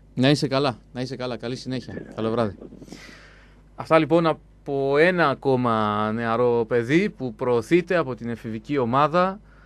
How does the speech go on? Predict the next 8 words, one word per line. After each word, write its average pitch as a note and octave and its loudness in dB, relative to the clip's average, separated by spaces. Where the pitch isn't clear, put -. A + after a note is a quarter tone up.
ε, B2+ -6
ο A#2 -2
Θανάσης C#3 2
ο C#3+ -2
Κεσεσίδης, E3 0
που B2 -8
πέρυσι C#3 0
πρωταγωνίστησε B2+ 0